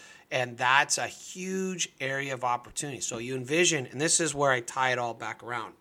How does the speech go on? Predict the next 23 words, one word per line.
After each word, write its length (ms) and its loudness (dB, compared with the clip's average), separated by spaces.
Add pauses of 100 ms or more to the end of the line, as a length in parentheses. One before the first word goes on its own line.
you 160 -14
envision 400 -2
a 60 0
player 460 -4 (420)
who's 160 0
spending 360 2
a 60 2
lot 200 4
of 100 2
time 280 0
in 80 -2
the 60 -4
D 260 -6
zone. 420 -6 (260)
He 140 -12
gets 280 -2
the 100 -2
puck, 340 2
he 60 -6
makes 320 -4
an 100 -4
exit 360 -4
play. 340 -4